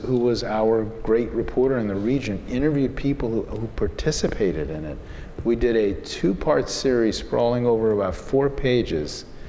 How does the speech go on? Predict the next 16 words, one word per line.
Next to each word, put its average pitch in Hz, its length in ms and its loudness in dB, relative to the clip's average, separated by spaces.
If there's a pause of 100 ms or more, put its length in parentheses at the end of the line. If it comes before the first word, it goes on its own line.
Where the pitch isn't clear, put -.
(480)
and 120 300 -2
essentially 135 480 0
we 113 220 2
concluded 123 540 0
that 117 140 2
the 113 60 2
people 123 320 2
who 110 140 0
said 110 400 2
there 113 100 4
was 104 160 0
some 107 160 -2
sort 104 160 -2
of 95 80 -4
cover-up 107 540 0
were, 101 180 -2